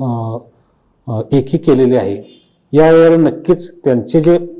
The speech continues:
अ, यशवंतरावांच्या विचारांना तिलांजली देण्याचे काम आहे, त्या आमदारांची सत्ता यावेळेला ते उलथून टाकण्यात यशस्वी होतील असं वाटतंय. याआधी अरुण जाधवनी एकदा त्यांना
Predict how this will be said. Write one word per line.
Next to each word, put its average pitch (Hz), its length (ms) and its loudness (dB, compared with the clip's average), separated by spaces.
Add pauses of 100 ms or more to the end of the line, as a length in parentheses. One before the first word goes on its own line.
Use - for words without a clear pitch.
(460)
अ, 120 200 -4
यशवंतरावांच्या 135 720 0
विचारांना 127 560 -2
तिलांजली 123 600 0
देण्याचे 120 460 -2
काम 120 380 -2
आहे, 95 200 -6 (640)
त्या 143 300 2
आमदारांची 120 540 -2
सत्ता - 340 -10
यावेळेला 113 400 -6
ते 123 340 -8 (480)
उलथून 120 360 -2
टाकण्यात 117 360 -4 (140)
यशस्वी 117 560 -4 (100)
होतील 117 480 -6
असं - 180 -10
वाटतंय. 101 360 -12 (920)
याआधी 180 540 2
अरुण 180 320 0
जाधवनी 180 680 0
एकदा 156 300 0
त्यांना 151 380 0